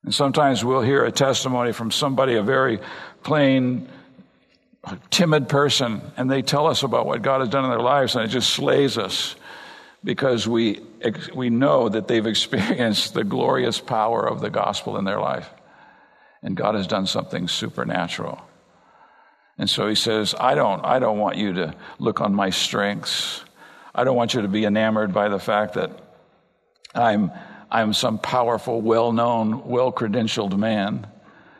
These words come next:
He didn't bring letters of recommendation. And by the way, he was recommended by the other apostles. They agreed he should go to the Gentiles, and they would go to the Jews. He was loved by the other apostles.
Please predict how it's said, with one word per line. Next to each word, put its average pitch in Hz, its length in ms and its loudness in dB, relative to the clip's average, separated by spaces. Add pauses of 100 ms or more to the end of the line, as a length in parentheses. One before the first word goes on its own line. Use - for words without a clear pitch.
(220)
He 131 100 -4
didn't 156 200 2
bring 139 180 4
letters 117 540 4
of 101 120 0
recommendation. 107 920 0 (1120)
And 147 140 2
by 175 120 8
the 170 120 6
way, 170 260 6
he 190 200 4
was 170 340 6
recommended 123 580 2
by 110 160 4
the 113 140 4
other 110 180 2
apostles. 101 640 0
They 143 160 4
agreed 147 380 2
he 151 100 4
should 143 180 2
go 135 160 4
to 131 60 0
the 127 140 2
Gentiles, 117 760 2 (360)
and 113 140 2
they 127 80 6
would 135 160 2
go 123 140 2
to 117 60 -2
the 110 120 0
Jews. 110 680 -4 (1800)
He 135 80 -2
was 131 180 0
loved 165 300 4
by 120 100 2
the 117 120 -2
other 110 180 0
apostles. - 720 -6